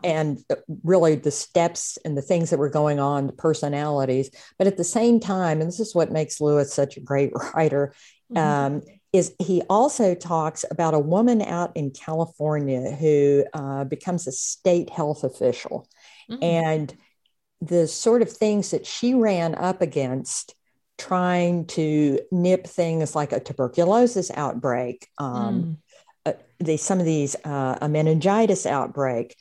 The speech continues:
Speaker 2: Mm.
Speaker 1: but, you know, she runs up against stuff, uh, in part because, you know, you had a good old boy network,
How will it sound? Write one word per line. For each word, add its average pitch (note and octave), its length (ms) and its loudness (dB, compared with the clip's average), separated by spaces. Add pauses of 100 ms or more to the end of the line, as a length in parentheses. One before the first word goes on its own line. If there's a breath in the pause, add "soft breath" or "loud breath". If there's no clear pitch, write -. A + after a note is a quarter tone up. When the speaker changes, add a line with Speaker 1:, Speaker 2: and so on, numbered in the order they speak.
(140)
Speaker 2:
Mm. G3 140 -6
Speaker 1:
but, D#3 300 0 (300)
you F#3 180 0
know, D3 80 0
she - 200 -4
runs G3+ 260 2
up G3 140 2
against E3+ 380 -2
stuff, D#3+ 460 0 (100)
uh, D3+ 360 -2 (360)
in E3+ 160 0
part F#3+ 380 2
because, D3+ 440 -4
you D#3+ 140 -6
know, C3+ 100 -6
you C#3+ 180 -2
had D3 160 -2
a C#3+ 40 -2
good F#3+ 220 2
old F3+ 180 4
boy D#3+ 240 2
network, D3 640 -2